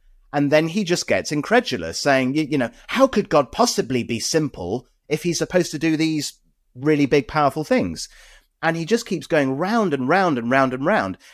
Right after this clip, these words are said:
And you, I think, um, if you'll have noticed as well, at one point he even says, and this gives a bit more insight to sort of confirm it,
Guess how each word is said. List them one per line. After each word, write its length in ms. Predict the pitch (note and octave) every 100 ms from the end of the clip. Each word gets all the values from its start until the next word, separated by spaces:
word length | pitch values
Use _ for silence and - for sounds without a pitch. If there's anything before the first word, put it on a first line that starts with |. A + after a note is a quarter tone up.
| -
And 140 | D#3
you, 100 | E3+ -
I 80 | F3
think, 320 | - C#4+ -
um, 160 | D#3+ D3
if 120 | C#3+
you'll 100 | D#3
have 100 | C3+
noticed 440 | D#3+ G3+ B2+ G#2+
as 120 | A2+
well, 240 | C3+ D#3 G2+
at 140 | B2
one 220 | C3+ F#3+
point 300 | G3 C#3+ A2+
he 200 | F#2 D3
even 200 | E3+ C3+
says, 440 | A#2 - G#3+ F#2 -
and 100 | C3+
this 120 | E3
gives 200 | D3 A#2
a 60 | A2+
bit 160 | C#3+
more 200 | A#2+ G#2+
insight 500 | C#3 F3+ - E2 E2
to 100 | -
sort 160 | G#2 A#2+
of 80 | -
confirm 540 | A#2+ G2+ E3 F3+ A2+
it, 120 | D2